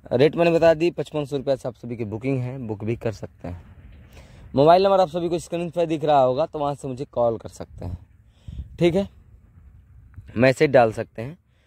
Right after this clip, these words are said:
ये देख लीजिए आप, आपके लिए काफ़ी अच्छी तरीके से ज़मीनें लाई जाती हैं ताकि आप सभी को अच्छी से अच्छी ज़मीनें मिलेंगी, तो हमें भी काफ़ी अच्छा लगा। बड़ा दूर तक फैला हुआ है, आप सभी देख भी पा रहे होंगे, बहुत दूर तक इसका फैला हुआ है।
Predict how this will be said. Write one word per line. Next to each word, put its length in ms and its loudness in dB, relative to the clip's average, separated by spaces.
ये 80 -2
देख 180 2
लीजिए 280 2
आप, 160 4
आपके 260 -2
लिए 120 0
काफ़ी 300 0
अच्छी 220 -4
तरीके 340 0
से 120 -12
ज़मीनें 280 0
लाई 220 4
जाती 260 0
हैं 140 -6
ताकि 240 0
आप 140 0
सभी 220 -6
को 100 -4
अच्छी 260 -6
से 140 -6
अच्छी 200 -10
ज़मीनें 320 -2
मिलेंगी, 400 0
तो 60 0
हमें 220 2
भी 100 0
काफ़ी 280 2
अच्छा 220 0
लगा। 140 6
बड़ा 180 4
दूर 200 -2
तक 160 -2
फैला 280 4
हुआ 180 4
है, 40 4
आप 100 -4
सभी 180 -8
देख 200 -4
भी 140 -6
पा 160 -2
रहे 140 -4
होंगे, 260 -10
बहुत 240 4
दूर 220 0
तक 180 -4
इसका 220 -6
फैला 320 0
हुआ 140 -8
है। 100 -18